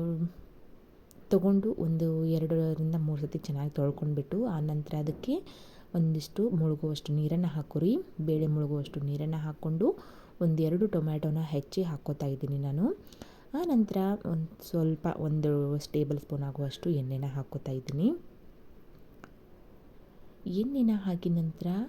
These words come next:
ಕುಕ್ಕರ್ ಲಿಡ್ಡನ್ನ ಕ್ಲೋಸ್ ಮಾಡಿ ನಾವು ಒಂದು ಎರಡರಿಂದ ಮೂರು ವಿಸಿಲ್ ಕೂಗಿಸ್ಕೊಂಡ್ವಿ ಅಂದರೆ ಬೇಳೆ ಚೆನ್ನಾಗಿ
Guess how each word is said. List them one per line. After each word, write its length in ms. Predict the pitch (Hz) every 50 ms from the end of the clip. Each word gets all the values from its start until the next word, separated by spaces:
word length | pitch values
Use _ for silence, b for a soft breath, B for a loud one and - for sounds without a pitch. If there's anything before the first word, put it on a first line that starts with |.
| - - - -
ಕುಕ್ಕರ್ 360 | - 175 175 - - 185 180
ಲಿಡ್ಡನ್ನ 340 | 165 160 160 - 156 156 160 180 214
ಕ್ಲೋಸ್ 420 | - - 160 151 151 151 147 165
ಮಾಡಿ 440 | 160 151 143 143 139 156 196 285 381 - -
ನಾವು 440 | 180 170 160 156 156 160 190 226 185
ಒಂದು 280 | 156 151 151 151 156
ಎರಡರಿಂದ 380 | 151 147 147 147 185 165 156 156 156
ಮೂರು 260 | 151 151 147 147 151
ವಿಸಿಲ್ 240 | 143 143 - 156 147
ಕೂಗಿಸ್ಕೊಂಡ್ವಿ 720 | - - 156 143 143 139 - - - 156 143 139 139 143
ಅಂದರೆ 420 | 139 139 139 139 151 170 226 247 B B B B B B B B B B -
ಬೇಳೆ 360 | 147 170 170 165 160 170 202
ಚೆನ್ನಾಗಿ 680 | 220 - - - 151 151 147 147 147 143 165 190 254 -